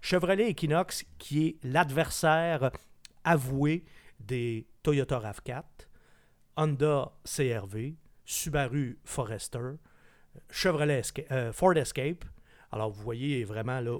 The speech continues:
où est-ce qu'on, où est-ce qu'on se situe là, dans cette catégorie de véhicules. Et l'Equinox, ben, mine de rien, en est déjà, euh, à sa troisième génération, parce qu'en deux mille dix-huit, on vient tout juste de le renouveler. Donc, nouvelle carrosserie, nouveau châssis, nouveau moteur. On est vraiment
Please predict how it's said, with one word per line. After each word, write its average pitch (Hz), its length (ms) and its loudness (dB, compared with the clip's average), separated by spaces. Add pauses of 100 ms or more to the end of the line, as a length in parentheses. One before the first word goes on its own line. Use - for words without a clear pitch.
où 143 160 2
est-ce 156 160 2
qu'on, 110 440 -6
où 123 120 2
est-ce 151 100 2
qu'on 147 140 -2
se - 120 0
situe 156 360 -2
là, 123 140 -4 (380)
dans 120 180 -6
cette - 420 -8
catégorie 131 580 -2 (320)
de 127 100 4
véhicules. 113 540 -4 (340)
Et 131 440 2
l'Equinox, 190 580 0
ben, 139 220 0
mine 160 160 0
de 151 80 4
rien, 143 340 -2
en 127 80 -4
est 131 80 0
déjà, 123 260 -2
euh, 143 380 2
à 139 80 -2
sa 143 140 -4
troisième 160 500 2
génération, 135 580 -2
parce - 160 -2
qu'en 147 160 -4
deux 143 140 0
mille 151 160 0
dix-huit, 117 400 -2
on - 80 -2
vient 127 200 -2 (120)
tout 196 140 0
juste 151 440 0 (420)
de 143 340 2
le 135 160 -2
renouveler. 131 520 0 (260)
Donc, 170 200 0
nouvelle 190 280 6
carrosserie, 196 500 4
nouveau 170 260 4
châssis, 175 480 2
nouveau 160 240 0
moteur. 160 380 4
On 127 100 -2
est 131 60 0
vraiment 139 400 0